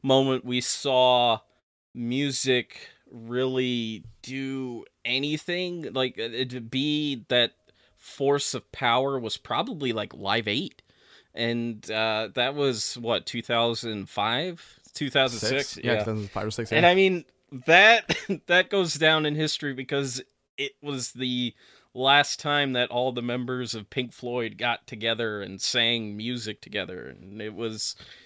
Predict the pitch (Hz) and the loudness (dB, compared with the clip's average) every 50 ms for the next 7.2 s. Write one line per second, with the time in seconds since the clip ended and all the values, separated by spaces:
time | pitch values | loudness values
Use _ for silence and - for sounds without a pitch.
0 | _ _ _ - 139 139 139 160 131 135 123 - - 117 _ 123 117 135 135 127 | _ _ _ -4 -2 0 0 2 2 0 0 -2 -4 -12 _ -6 -4 -2 -2 -2
1 | 120 127 135 131 127 127 - 131 120 117 113 123 131 131 123 127 117 120 127 135 | 0 0 0 0 0 -2 -4 -6 -6 -4 -2 0 -2 0 -2 -4 -2 -2 0 0
2 | 135 123 - 131 123 127 131 - - 127 123 120 - - 156 196 226 175 143 131 | 0 -2 0 0 0 0 0 0 -2 -2 -2 -2 -2 -2 0 0 2 2 2 2
3 | 143 156 160 151 - 139 127 120 - - - 127 120 120 113 110 110 - _ _ | 4 4 2 2 2 -4 -4 -4 -4 -2 0 2 4 4 4 4 2 0 _ _
4 | _ - _ _ _ _ _ _ _ _ - - - _ - - _ _ _ - | _ -20 _ _ _ _ _ _ _ _ -14 -14 -12 _ -18 -20 _ _ _ -20
5 | 139 - _ _ _ _ _ _ _ _ _ _ - - 131 135 143 - - - | -20 -20 _ _ _ _ _ _ _ _ _ _ -2 4 4 4 4 4 -2 -2
6 | 151 160 202 285 262 165 151 143 131 120 123 143 170 143 117 104 101 95 - - | 0 0 0 0 -2 -2 -2 -2 -2 0 0 2 2 2 0 0 -2 -6 -8 -14
7 | - - _ | -20 -20 _